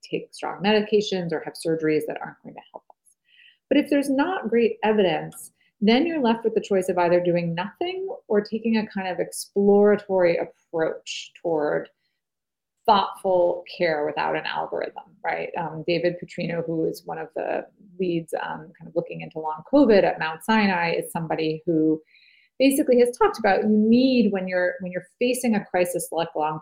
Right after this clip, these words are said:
covid, where it's prevalent, people are very sick, and we don't have all the answers, you need to start making kind of informed decisions based on what you already know, knowing that you don't have all of the evidence at hand. You just have to, otherwise you're leaving people to suffer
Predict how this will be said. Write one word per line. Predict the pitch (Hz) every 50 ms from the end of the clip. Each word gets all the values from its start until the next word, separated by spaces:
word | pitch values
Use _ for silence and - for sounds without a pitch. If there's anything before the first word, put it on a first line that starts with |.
| - -
covid, | 165 147 151 151 151 151
where | 151 156 151
it's | - 156 - - _ _ _ -
prevalent, | 190 190 180 190 196 190 185 185 185 - - _ _ _ _ _ _
people | - - - 156
are | 147 147 147
very | - 175 170 185 190
sick, | 196 196 - - 160 - - - -
and | 170
we | 160 156 156
don't | - 175 185 185
have | 190 170
all | 170 151 156
the | 156 156 147 151
answers, | 151 151 - - 156 151 151 - _ _ _ _ _ -
you | 214 220
need | 220 226 240 240 240 240
to | 240 226
start | - - - - 180 175 175 175 175 - -
making | 180 170 170 165 165 165 165 160 160 160 160 165 165 _ _ _ _ _ _ _ _ - - -
kind | 175 170
of | 165 165 -
informed | 196 185 180 - - _ - 214 220 226 220 214 208 208 -
decisions | 196 - - 185 165 165 - 165 165 156 - -
based | - 160 156 - -
on | 170 160 160
what | 165 -
you | 180 185 180 -
already | 185 175 175 175 175 175 170
know, | 160 151 156 156 156 160
knowing | 165 185 196 196 190 180
that | 180 -
you | 180 180
don't | 175 175 170 156
have | 151 151 - -
all | 151 147 143 143 147 143
of | -
the | 147 -
evidence | - 143 135 139 - - 135 _ -
at | 160
hand. | 160 - - - - -
You | - 175
just | 185 220 220 -
have | - 269 262 262 - -
to, | 147 151
otherwise | 160 165 165 170 165 165
you're | 170 160
leaving | 170 170 160 170 170 160
people | - 151 - - 147 -
to | - 139
suffer | - - - - _ - - - -